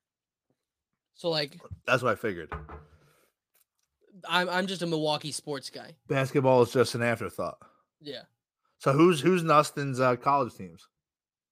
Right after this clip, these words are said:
Speaker 1: Um,
Speaker 2: If there are,
Speaker 1: I
Speaker 2: if there are
Speaker 1: I don't
Speaker 2: any.
Speaker 1: even pay attention to college.
Speaker 2: No, so
Speaker 1: I don't, I don't
Speaker 2: Saturday you're not watching ball anywhere?
Speaker 1: I don't have time.
Speaker 2: You're working.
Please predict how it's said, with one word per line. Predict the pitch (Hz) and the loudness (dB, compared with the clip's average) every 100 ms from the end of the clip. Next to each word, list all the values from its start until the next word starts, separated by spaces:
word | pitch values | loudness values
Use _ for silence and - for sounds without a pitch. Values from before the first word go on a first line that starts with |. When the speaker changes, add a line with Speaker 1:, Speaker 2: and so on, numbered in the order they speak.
| - | -4
Speaker 1:
Um, | 156 202 220 220 220 226 214 185 _ _ | 0 2 2 0 0 -2 -4 -10 _ _
Speaker 2:
If | 139 127 | -4 -2
there | 131 123 | 2 2
are, | |
Speaker 1:
I | 117 | 2
Speaker 2:
if | 110 | 0
there | 113 | -2
are | 113 104 | -2 0
Speaker 1:
I | |
don't | 165 | -2
Speaker 2:
any. | |
Speaker 1:
even | 156 143 - | -2 -6 -12
pay | 143 | -12
attention | 135 139 135 | -12 -12 -12
to | 135 | -16
college. | - 135 135 - _ _ _ _ | -16 -16 -16 -20 _ _ _ _
Speaker 2:
No, | 127 135 151 | 2 4 4
so | 147 | 4
Speaker 1:
I | |
don't, | |
I | 190 | 2
don't | - | 2
Speaker 2:
Saturday | 135 135 139 | 2 2 0
you're | 139 | 0
not | 127 | 2
watching | 131 135 131 | 2 2 2
ball | 123 131 151 | 2 4 4
anywhere? | 160 175 190 - _ _ | 4 2 2 -2 _ _
Speaker 1:
I | 147 | -8
don't | 165 | -6
have | 139 | -6
time. | - 143 143 131 _ _ _ _ _ - | -8 -8 -8 -10 _ _ _ _ _ -4
Speaker 2:
You're | 120 | 2
working. | 131 143 107 90 | 4 4 2 -10